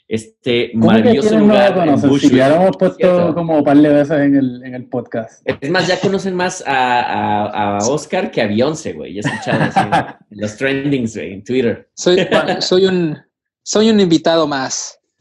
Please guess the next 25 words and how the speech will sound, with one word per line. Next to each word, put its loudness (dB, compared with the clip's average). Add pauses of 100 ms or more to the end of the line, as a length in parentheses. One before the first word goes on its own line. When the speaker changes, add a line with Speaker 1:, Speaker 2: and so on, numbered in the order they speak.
(260)
Speaker 2:
Exacto. -2
Speaker 1:
Ay, 0
queridísimo -4
Oscar, -4
gracias -6
por -2
estar -2
aquí. -2
Y 0
bueno, 0
este, -6
si -14
quieres, -4
tú -6
dinos -6 (220)
qué 0
tanto -6
haces. -8
Haces -12
muchas -10 (100)
cosas, -10
güey. -18
Cuéntanos -10
qué -6
onda. -10